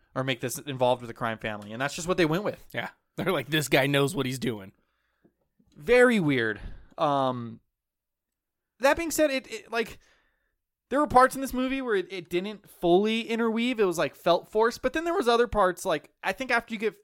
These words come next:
Speaker 1: through the first third of the movie, the first act, I feel like they interweave more. But that first act, you have, like, all the Renfield stuff, and then you have, like, the Aquafina stuff, like, the B plot of, like, a T V show.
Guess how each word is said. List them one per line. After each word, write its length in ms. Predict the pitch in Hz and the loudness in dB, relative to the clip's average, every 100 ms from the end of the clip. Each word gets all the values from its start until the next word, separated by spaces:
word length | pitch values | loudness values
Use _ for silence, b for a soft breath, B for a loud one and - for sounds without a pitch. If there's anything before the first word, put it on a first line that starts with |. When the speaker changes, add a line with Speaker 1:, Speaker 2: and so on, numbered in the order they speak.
| - | -12
Speaker 1:
through 140 | 196 | -6
the 100 | 175 | -6
first 500 | - 170 160 156 - | -4 -4 -2 -4 -16
third 380 | - - 151 160 | -12 -4 -2 -2
of 40 | |
the 60 | 151 | -4
movie, 240 | 156 156 | -4 -2
the 80 | 147 | -4
first 320 | 127 160 - - | -2 -4 -6 -10
act, 420 | 120 143 - - b b b b | -6 -6 -8 -20 b b b b
I 80 | 156 | -2
feel 140 | 180 | 2
like 120 | 165 | 2
they 120 | 170 | 2
interweave 580 | 151 165 160 131 135 151 | -2 -2 -2 -2 -4 -2
more. 180 | 147 147 | -2 -2
But 140 | 151 | -2
that 180 | 147 117 | -2 0
first 260 | - 202 - | 4 4 2
act, 320 | - 156 175 156 | 0 2 2 2
you 80 | |
have, 100 | 147 | 4
like, 120 | 147 143 | 4 4
all 120 | 156 | 4
the 100 | 156 | 4
Renfield 540 | 113 123 147 - 170 170 | 2 0 -2 -4 -4 -4
stuff, 360 | - 185 190 - | 2 2 2 -4
and 140 | 151 | -8
then 100 | 147 | -8
you 220 | 143 139 143 | -8 -6 -2
have, 140 | 143 | -2
like, 160 | 139 - | -2 -6
the 80 | - | -4
Aquafina 520 | 147 151 147 139 151 | -4 -2 -10 -10 -12
stuff, 280 | - 165 165 | -6 -4 -4
like, 140 | 135 | -8
the 80 | - | -10
B 260 | 117 127 139 | -12 -16 -12
plot 360 | - 170 170 | 0 2 2
of, 80 | 123 | -2
like, 100 | 120 | -10
a 60 | 110 | -10
T 240 | - 139 | -10 -8
V 80 | 160 | -8
show. 340 | - 175 185 | -4 -2 -2